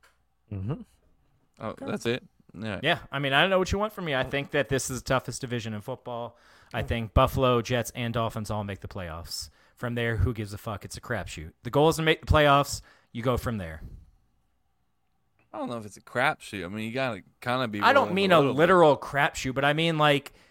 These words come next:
Speaker 3: it's a new season. Once you're in the playoffs, tell that to fucking, like, Eli Manning's Giants
Speaker 2: Yeah,
Speaker 3: when
Speaker 2: we
Speaker 3: they
Speaker 2: know,
Speaker 3: went, like,
Speaker 2: we know.
Speaker 3: nine and seven. And I'm just saying, uh, obviously you want to go fucking seventeen and oh. But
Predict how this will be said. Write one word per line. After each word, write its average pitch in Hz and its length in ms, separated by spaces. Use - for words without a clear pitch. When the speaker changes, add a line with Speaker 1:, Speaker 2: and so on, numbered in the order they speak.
Speaker 3:
it's 175 160
a 180 80
new 180 220
season. 120 440
Once 143 180
you're 170 40
in 165 60
the 139 80
playoffs, 110 480
tell 170 220
that 170 180
to 156 80
fucking, 151 300
like, 131 160
Eli 165 240
Manning's 139 560
Giants 131 480
Speaker 2:
Yeah, 123 60
Speaker 3:
when 127 60
Speaker 2:
we 120 40
Speaker 3:
they 123 80
Speaker 2:
know, 127 60
Speaker 3:
went, 143 120
like, 139 120
Speaker 2:
we 123 60
know. 123 80
Speaker 3:
nine 135 180
and 123 100
seven. 123 300
And 123 120
I'm 262 100
just 262 160
saying, 226 320
uh, 170 140
obviously 226 460
you 185 140
want 185 220
to 165 80
go 160 120
fucking 147 400
seventeen 135 460
and 101 100
oh. 87 220
But 160 580